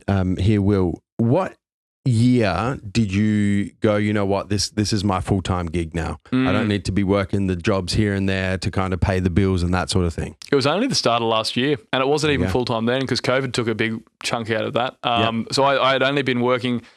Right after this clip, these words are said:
Speaker 2: 'cause until then I, I had, uh, yeah, that, that was pretty much the, that was the first time. Would have been started last year, so January, January twenty twenty was when I, when I went, "Okay, I'm gonna pay myself." And even then, I'd only give myself the, the three days a week.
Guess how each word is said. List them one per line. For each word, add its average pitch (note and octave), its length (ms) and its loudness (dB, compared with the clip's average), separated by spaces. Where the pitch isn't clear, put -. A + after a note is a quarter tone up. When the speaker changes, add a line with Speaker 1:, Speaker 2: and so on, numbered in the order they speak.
Speaker 2:
'cause C3 120 -2
until D3+ 280 2
then E3+ 220 0
I, B2 320 2
I A#2 180 2
had, A#2 140 0
uh, A2 260 0
yeah, D3+ 160 2
that, D#3 140 2
that E3+ 80 2
was F3 120 0
pretty F3+ 100 2
much D#3 100 -2
the, C3+ 80 -8
that D#3 140 -2
was D3 100 -2
the - 60 -10
first D3 160 0
time. E3 100 0
Would D#3 60 0
have D3 40 0
been C#3+ 120 0
started D3 240 0
last C3+ 220 -2
year, D3 120 0
so B2 80 -4
January, B2+ 320 -2
January B2+ 300 -4
twenty A#2+ 220 -4
twenty B2+ 200 -2
was A#2 100 -2
when A2+ 120 -2
I, A2 160 -4
when B2 120 2
I A#2+ 60 2
went, A#2+ 200 0
"Okay, C3 220 0
I'm B2 60 -2
gonna A#2+ 120 -2
pay A#2+ 80 0
myself." A#2+ 300 -2
And C#3 120 0
even C#3 160 0
then, C3+ 140 0
I'd B2 120 0
only B2+ 160 0
give A#2+ 140 -2
myself A2+ 340 -2
the, A2+ 240 0
the A2+ 40 0
three B2 220 0
days A#2 240 0
a A2+ 60 0
week. A#2 360 -2